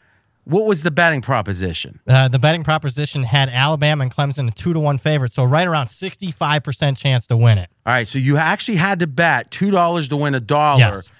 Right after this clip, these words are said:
Speaker 1: if you wanted both Alabama and Clemson.
Speaker 2: Yep.
Speaker 1: But a lot of people would have thought that was cheap.
Speaker 2: Yeah.
Speaker 1: Now, what's happened since? Let's look at Bama. How has Bama done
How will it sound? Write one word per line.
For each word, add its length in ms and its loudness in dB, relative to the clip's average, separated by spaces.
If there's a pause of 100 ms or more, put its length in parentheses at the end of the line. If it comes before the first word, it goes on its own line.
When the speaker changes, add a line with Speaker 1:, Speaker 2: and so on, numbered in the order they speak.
(100)
Speaker 1:
if 160 -4
you 140 2
wanted 320 0
both 200 0
Alabama 600 0
and 120 -2
Clemson. 520 -4
Speaker 2:
Yep. 160 4 (260)
Speaker 1:
But 100 -4
a 40 -4
lot 260 -2
of 60 -4
people 260 -2
would 120 2
have 100 -2
thought 180 0
that 160 0
was 140 -6
cheap. 440 -4 (120)
Speaker 2:
Yeah. 240 6 (340)
Speaker 1:
Now, 380 -2
what's 260 -2
happened 400 0
since? 460 -8 (340)
Let's 240 -2
look 140 -2
at 80 -6
Bama. 480 -2 (140)
How 260 0
has 100 -4
Bama 480 0
done 500 0